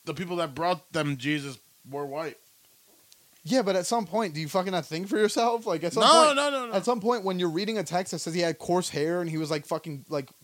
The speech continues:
Speaker 2: tan skin, like, how could you think that that's fucking that guy? The guy has blue eyes and fucking white. And yo, there's, if you look into, like, who the actual picture of Jesus is that we see as Jesus, that's, like,
Speaker 1: He
Speaker 2: a
Speaker 1: probably
Speaker 2: dude,
Speaker 1: looked more like me
Speaker 2: it's a
Speaker 1: than
Speaker 2: dude from
Speaker 1: anybody.
Speaker 2: Roman times. Like, it's a real dude.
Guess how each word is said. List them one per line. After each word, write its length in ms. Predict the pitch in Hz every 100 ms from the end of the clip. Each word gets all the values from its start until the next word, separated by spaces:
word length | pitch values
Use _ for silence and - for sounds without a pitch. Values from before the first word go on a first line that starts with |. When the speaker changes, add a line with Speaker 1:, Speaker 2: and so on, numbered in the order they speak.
| -
Speaker 2:
tan 300 | 160 165 170
skin, 360 | - 151 165
like, 180 | 165 143 _ _ _ _ _
how 220 | - 170
could 160 | 180 190
you 100 | 220
think 300 | - 190 202
that 120 | 165
that's 220 | 143 156
fucking 400 | - 170 156 151
that 220 | 139 156 127
guy? 220 | 156 104 -
The 80 | 127
guy 160 | 160 180
has 100 | 156
blue 320 | 123 151 185
eyes 300 | 170 175 139
and 120 | 135
fucking 320 | 156 156 139
white. 320 | 120 165 110 - _ - - -
And 140 | 180
yo, 100 | 233
there's, 280 | 202 190 151 -
if 140 | 156
you 140 | 185
look 220 | 254 214 208
into, 440 | 170 165 202 180
like, 160 | - 139
who 300 | - 175 190
the 120 | 160
actual 360 | 139 147 - 160
picture 340 | - 151 -
of 100 | 160
Jesus 360 | 120 127 135 131
is 180 | 170 160
that 200 | 131 113 - 113
we 340 | 127 151 147
see 260 | - 156 156
as 120 | 147
Jesus, 520 | 143 160 180 185 -
that's, 380 | - 143 - -
like, 120 | 143
Speaker 1:
He 80 | -
Speaker 2:
a 40 |
Speaker 1:
probably 220 | - 302 311
Speaker 2:
dude, 60 |
Speaker 1:
looked 140 | 302 233
more 160 | 214
like 160 | 240 214
me 160 | 190 240
Speaker 2:
it's 100 | 202
a 40 |
Speaker 1:
than 40 |
Speaker 2:
dude 160 | 156 233
from 80 | 214
Speaker 1:
anybody. 60 | 170
Speaker 2:
Roman 200 | 196 156
times. 380 | 127 113 98 101
Like, 140 | 123
it's 120 | 123 -
a 60 |
real 200 | 156 185
dude. 280 | 151 160 87